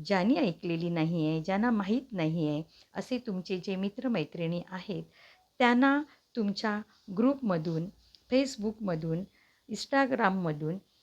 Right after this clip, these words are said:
हे अनुभव तुम्ही शेअर करा आणि हेच सत्कार्य ह्या नवीन वर्षासाठी तुम्ही करा ही विनंती प्रसादची आई तुम्हाला करत आहे. परमेश्वर स्वामी आईचा प्रसादही तुम्हाला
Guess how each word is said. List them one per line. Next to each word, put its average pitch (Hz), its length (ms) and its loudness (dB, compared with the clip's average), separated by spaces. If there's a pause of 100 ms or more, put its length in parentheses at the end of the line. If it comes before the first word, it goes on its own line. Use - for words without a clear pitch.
(140)
हे 240 180 -4
अनुभव 185 580 -2 (340)
तुम्ही 190 300 -4 (320)
शेअर 220 400 2
करा 165 340 -4 (320)
आणि 190 200 -4
हेच - 520 -2
सत्कार्य 175 600 0 (280)
ह्या 196 160 -6
नवीन 180 360 0
वर्षासाठी 175 680 -2
तुम्ही 160 320 -4
करा 175 340 -2 (360)
ही 214 340 -2 (280)
विनंती 202 680 -2 (200)
प्रसादची 185 560 -4
आई 165 200 -2
तुम्हाला 175 420 -4
करत 180 380 -4
आहे. 160 320 -8 (640)
परमेश्वर 196 680 -2 (340)
स्वामी 180 380 0
आईचा 190 400 -2
प्रसादही 180 680 -4
तुम्हाला 180 560 -2